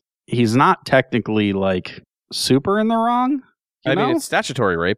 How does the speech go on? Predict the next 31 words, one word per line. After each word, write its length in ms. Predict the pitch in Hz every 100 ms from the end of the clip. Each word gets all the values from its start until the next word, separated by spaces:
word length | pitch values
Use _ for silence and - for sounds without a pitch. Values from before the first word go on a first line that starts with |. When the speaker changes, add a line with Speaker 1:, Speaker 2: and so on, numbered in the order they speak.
| -
Speaker 2:
but 160 | 95 -
he 100 | 107
did 140 | 170
ask. 420 | - 123 98 113 -
He's 160 | 101
Speaker 1:
Well, 100 | 175
Speaker 2:
asked 160 | 196 196
Speaker 1:
yeah, 100 | 269
Speaker 2:
how 40 | 151
old 60 |
Speaker 1:
but, 120 | 185 175
like, 220 | 180 160
Speaker 2:
they 80 | 165
Speaker 1:
he 100 | 208
Speaker 2:
were. 60 |
Speaker 1:
asked, 280 | 170 165 -
she 200 | - 196
lied 340 | 139 123 160
about 240 | 151 147 139
her 200 | 147 147
age. 600 | 117 120 147 165 - - - _ _
There's 140 | 139
a 60 | 135
lot 200 | 147 143
of 80 | 123
factors 460 | 135 131 - 101
there. 340 | - 90 92 110 _ _ -
Speaker 2:
Yeah. 140 | 87 78 _ _
It's 140 | 170 285
not 140 | 277
good. 240 | 151 76